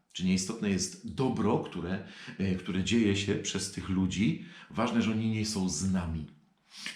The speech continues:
E, i chodzi tu właśnie o taką postawę, kiedy chce się zniszczyć, kiedy chce się wymazać prawdę albo wymazać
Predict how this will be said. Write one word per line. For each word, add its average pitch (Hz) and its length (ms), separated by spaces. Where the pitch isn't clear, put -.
E, 95 260
i 110 40
chodzi 131 240
tu 117 120
właśnie 127 340
o 95 260
taką 151 280
postawę, 90 600
kiedy 92 460
chce - 500
się 117 260
zniszczyć, 98 640
kiedy 90 220
chce - 180
się 95 240
wymazać 113 880
prawdę 95 520
albo 92 240
wymazać 110 840